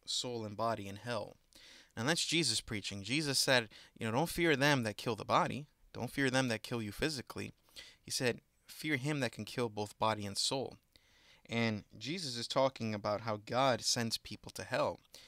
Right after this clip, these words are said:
God destroys you physically, but he can also destroy you spiritually. He will send your soul to a place called hell. The Bible talks about the second death. And so God tells us to fear him. And that's literal.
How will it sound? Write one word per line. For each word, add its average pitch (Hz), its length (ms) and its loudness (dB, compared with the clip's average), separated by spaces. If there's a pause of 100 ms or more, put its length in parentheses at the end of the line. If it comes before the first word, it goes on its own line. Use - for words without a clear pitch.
(600)
God 143 400 10
destroys 123 560 0
you 107 80 -6
physically, 139 520 -2
but 110 140 -8
he 151 80 -4
can 143 180 -6
also 123 220 0
destroy 107 320 -4
you 101 140 -4
spiritually. - 580 -4
He 123 160 -4
will 135 160 -4
send 113 320 -2
your 107 140 -6
soul 104 420 0 (460)
to - 100 -4
a 104 60 0
place 104 260 0
called 98 240 -2
hell. 131 260 4
The 90 80 12
Bible 104 200 0
talks - 240 0
about 98 180 -2
the - 80 -8
second - 400 -2
death. - 320 2 (920)
And 127 120 -4
so 123 180 4
God 110 240 0
tells 117 300 0
us 104 240 -4 (320)
to 113 160 -4
fear 143 220 2
him. 110 260 -4
And 117 120 -2
that's 156 300 4 (160)
literal. 113 480 0